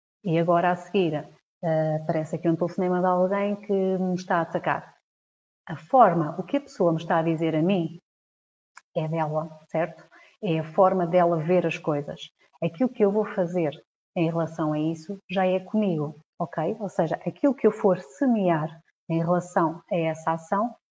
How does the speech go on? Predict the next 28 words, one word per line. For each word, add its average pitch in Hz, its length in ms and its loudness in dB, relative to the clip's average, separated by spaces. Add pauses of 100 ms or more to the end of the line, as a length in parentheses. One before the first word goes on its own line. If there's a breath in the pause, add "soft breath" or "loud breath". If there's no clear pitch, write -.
já 240 100 -2
é 226 120 -4
comigo. 202 500 -2 (580)
Então, 214 260 0
e 233 100 0
agora 226 220 0
vamos 226 220 -2
ver 233 100 0
uma 208 140 2
coisa. 151 300 -2
Se - 200 -4
eu 233 80 2
estiver 170 560 -2
todos 220 220 -2
os 190 80 -4
dias 214 220 2
a 190 60 2
reclamar 170 440 0
do 180 120 -4
tempo, 156 280 -8 (440 soft breath)
a 170 60 -6
reclamar 160 440 -4
das 165 160 -8
pessoas, - 460 -8 (400 soft breath)
a, 170 60 -2
a - 260 -12
reclamar 170 460 -2
de, 175 100 -16